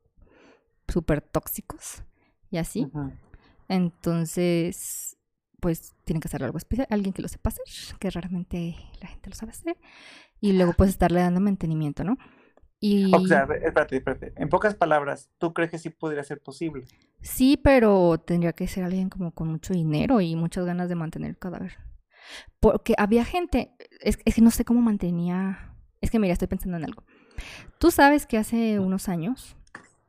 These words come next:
Speaker 1: mm, los panteones, o en este caso los campos santos, eran propiedad de la iglesia.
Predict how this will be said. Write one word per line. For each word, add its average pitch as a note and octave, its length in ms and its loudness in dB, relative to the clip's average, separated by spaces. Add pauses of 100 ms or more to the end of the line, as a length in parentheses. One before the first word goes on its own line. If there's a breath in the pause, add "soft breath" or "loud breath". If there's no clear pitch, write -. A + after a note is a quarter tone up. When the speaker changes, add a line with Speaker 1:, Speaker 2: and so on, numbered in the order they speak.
(220)
Speaker 1:
mm, F3 600 4 (420)
los F3 720 2
panteones, E3+ 800 0
o E3+ 140 -4
en D#3 200 -4
este - 180 -8
caso - 200 -10
los F3+ 120 -4
campos - 260 -6
santos, F3+ 260 -6
eran F#3 280 -4 (140)
propiedad D#3+ 420 0
de E3+ 280 0
la D#3 200 -2
iglesia. - 600 -6